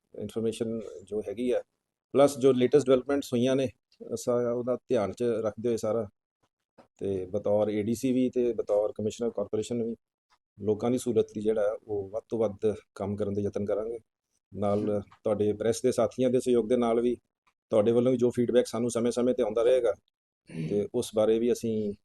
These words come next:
ਜਿਹੜਾ ਇਮੀਡੀਏਟ ਐਕਸ਼ਨ ਲੈ ਕੇ ਸ਼ਹਿਰ ਦੀ ਖੂਬਸੂਰਤੀ ਲਈ, ਸ਼ਹਿਰ ਦੀ ਸਾਫ਼ ਸਫਾਈ ਲਈ, ਸ਼ਹਿਰ ਦੀ ਡਿਵੈਲਪਮੈਂਟ ਲਈ ਅਤੇ ਨਾਲ ਹੀ ਪੂਰੇ ਜ਼ਿਲ੍ਹੇ ਦੇ ਵਿੱਚ ਜੋ ਵੀ ਐਡਮਿਨਿਸਟ੍ਰੇਸ਼ਨ ਦੇ ਲੈਵਲ ਤੇ ਇਸ਼ੂਜ਼ ਹੱਲ ਹੋਣ ਵਾਲੇ ਨੇ,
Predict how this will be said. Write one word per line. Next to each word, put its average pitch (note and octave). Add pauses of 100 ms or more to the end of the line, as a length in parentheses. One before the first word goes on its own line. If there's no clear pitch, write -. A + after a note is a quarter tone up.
(240)
ਜਿਹੜਾ G#2 (160)
ਇਮੀਡੀਏਟ A2
ਐਕਸ਼ਨ A2
ਲੈ G2
ਕੇ A2 (480)
ਸ਼ਹਿਰ B2
ਦੀ C#3 (180)
ਖੂਬਸੂਰਤੀ B2+
ਲਈ, C3
ਸ਼ਹਿਰ A#2
ਦੀ B2
ਸਾਫ਼ A2+
ਸਫਾਈ B2
ਲਈ, B2 (520)
ਸ਼ਹਿਰ B2
ਦੀ C3+
ਡਿਵੈਲਪਮੈਂਟ B2+
ਲਈ C#3
ਅਤੇ B2+
ਨਾਲ A#2
ਹੀ B2+
ਪੂਰੇ C3+
ਜ਼ਿਲ੍ਹੇ B2+
ਦੇ C#3+
ਵਿੱਚ B2 (360)
ਜੋ A2+
ਵੀ B2
ਐਡਮਿਨਿਸਟ੍ਰੇਸ਼ਨ C3
ਦੇ C3
ਲੈਵਲ A#2+
ਤੇ B2
ਇਸ਼ੂਜ਼ B2
ਹੱਲ A2
ਹੋਣ A2
ਵਾਲੇ G2+
ਨੇ, A2